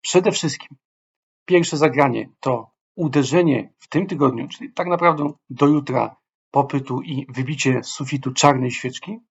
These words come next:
Wydaje się to mało realne. Bądź w kolejnych tygodniach, bądź miesiącach powrót z tygodniową ceną zamknięcia nad poziom trzydzieści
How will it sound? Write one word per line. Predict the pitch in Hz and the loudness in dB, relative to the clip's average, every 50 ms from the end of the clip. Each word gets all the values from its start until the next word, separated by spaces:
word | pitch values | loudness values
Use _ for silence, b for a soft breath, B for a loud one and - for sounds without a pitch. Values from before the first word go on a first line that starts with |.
| _ - | _ -14
Wydaje | 131 127 135 131 127 123 | -8 -4 -2 -2 -2 -2
się | 120 - 131 123 | -4 -6 -8 -6
to | - 127 | -4 0
mało | 117 123 123 123 120 - - - | 2 4 4 2 2 -2 -8 -10
realne. | 120 120 117 113 117 117 - - - _ _ _ _ _ _ _ _ _ _ _ _ _ _ _ _ _ - | -10 -8 -8 -6 -6 -6 -8 -8 -10 _ _ _ _ _ _ _ _ _ _ _ _ _ _ _ _ _ -4
Bądź | 135 156 175 190 190 - - - _ | 2 2 2 2 2 -4 -8 -10 _
w | _ - | _ -6
kolejnych | - - 156 170 196 196 180 170 | 0 2 4 4 4 2 0 -2
tygodniach, | - - 135 147 147 135 135 147 156 143 | -2 -4 0 0 0 0 2 -2 -2 -2
bądź | 131 151 139 120 | -2 -4 -4 -2
miesiącach | 123 120 - 139 131 131 - - 139 135 135 - _ _ _ _ _ - | -4 -4 -2 -2 -2 -2 0 -2 -4 -4 -4 -14 _ _ _ _ _ 4
powrót | - 151 180 175 147 143 139 139 | 6 6 6 6 4 -2 -6 -6
z | - - | -8 -10
tygodniową | - 131 135 131 139 147 131 139 135 | -6 -4 -2 -2 -2 0 0 -2 -4
ceną | 131 - 139 139 131 123 | -2 -2 -2 0 0 -2
zamknięcia | 117 - - 135 131 131 - - 135 135 131 - - 135 135 135 131 _ _ _ _ - | -2 2 2 2 2 2 -2 -2 -2 -2 -2 -2 -4 -6 -6 -6 -8 _ _ _ _ -8
nad | - 127 123 120 120 - - _ _ _ _ _ _ _ _ | -4 0 0 0 0 -2 -8 _ _ _ _ _ _ _ _
poziom | - 143 143 131 123 131 131 131 131 131 _ _ _ _ _ | 2 2 2 4 4 2 2 2 0 -2 _ _ _ _ _
trzydzieści | - - - - 131 131 147 135 - - - 135 131 | -12 -12 -10 -6 -2 -2 -2 -2 -2 -6 -8 -8 -10